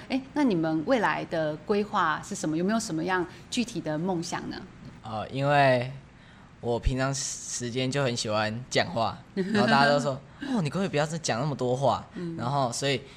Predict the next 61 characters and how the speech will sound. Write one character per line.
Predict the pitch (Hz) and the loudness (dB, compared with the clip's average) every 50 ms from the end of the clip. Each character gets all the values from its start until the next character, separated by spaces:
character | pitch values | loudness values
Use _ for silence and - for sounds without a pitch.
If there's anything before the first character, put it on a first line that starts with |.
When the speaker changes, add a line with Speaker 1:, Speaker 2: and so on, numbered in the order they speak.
| - - - | -20 -6 -4
Speaker 2:
一 | 175 175 | -4 -2
直 | - 139 | 0 0
有 | 135 120 113 | 2 2 2
人 | 110 110 110 113 113 | 2 0 -2 -4 -2
跟 | 120 123 | 0 0
我 | 127 123 117 110 | 2 2 2 0
很 | 110 107 | -2 -4
推 | 107 127 120 120 | -4 -4 -4 -2
荐 | 120 123 120 | -2 -4 -4
说 | 117 117 113 | -4 -6 -4
，“你 | 120 131 127 | -2 -2 -2
以 | 117 | 0
后 | 123 127 | -2 -2
可 | 127 135 123 | -2 -4 -4
以 | |
去 | 104 - 120 | -4 -6 -6
当 | 104 113 107 110 117 | -4 -4 -4 -4 -6
法 | - 104 101 98 101 | -4 -2 -2 -2 -2
官 | - - 107 110 110 113 | -2 -4 -4 -2 -2 -2
啊、 | 110 107 104 104 104 104 107 | -4 -2 -2 -2 -2 -2 -2
律 | 123 123 120 113 | -2 -2 -2 -2
师 | 107 - - 110 110 | -2 -4 -4 -4 -4
啊 | 110 98 92 | -4 -4 -4
之 | 92 - 95 98 | -6 -8 -10 -8
类 | 104 104 101 | -6 -6 -6
的。” | - - - - - - - - - - | -6 -8 -12 -12 -16 -18 -18 -18 -14 -4
但 | - 170 175 | -2 0 0
是 | 170 170 147 | 0 0 0
其 | - 143 135 | 0 -2 -2
实 | 123 127 131 127 | -2 0 0 0
我 | 127 123 120 113 | 2 2 0 0
的 | 107 110 113 | -2 -2 -4
兴 | 127 - 143 131 131 | -2 -2 -2 -2 -2
趣 | 123 131 127 | -2 -4 -4
是 | 123 127 135 120 | -4 -4 -4 -6
比 | 87 | -4
较 | 90 110 117 113 | -2 -2 -2 -2
偏 | 110 127 123 117 117 | -2 -4 -6 -6 -4
向 | - 127 117 113 | -4 -4 -4 -4
数 | 113 - - 127 107 | -6 -6 -6 -6 -6
学 | 101 - 101 85 80 85 85 85 | -6 -8 -6 -6 -6 -6 -6 -6
跟 | - 104 110 107 110 117 | -6 -4 -4 -4 -4 -6
统 | - - 113 92 85 | -6 -6 -8 -8 -8
计 | 113 - 123 117 107 | -10 -8 -8 -8 -6
那 | 107 107 104 | -6 -6 -8
方 | 113 - 98 98 95 | -6 -8 -8 -8 -8
面 | 95 95 - | -8 -6 -4
的， | - 175 | -4 -2
Speaker 1:
嗯 | - | -2
哼。 | |
Speaker 2:
所 | 190 196 127 | -2 0 2
以 | 131 - - - - - - - - - - - - - - - | 2 2 0 -2 -6 -14 -18 -20 -20 -20 -20 -20 -20 -20 -18 -10
我 | - 117 120 117 117 117 117 113 - - - - - - - - | -6 -2 0 2 2 2 2 -2 -6 -14 -20 -20 -20 -20 -10 -6
以 | 127 127 120 | -4 -2 -2
后 | 127 139 147 | 0 0 2
的 | 135 131 | 2 2
梦 | 131 139 131 120 | 0 0 0 -2
想 | 117 120 104 104 | -2 -4 -6 -8
可 | 104 - 107 | -8 -8 -8
能 | 104 104 104 101 | -8 -8 -8 -8
是 | - 123 117 117 113 107 | -8 -6 -6 -6 -6 -6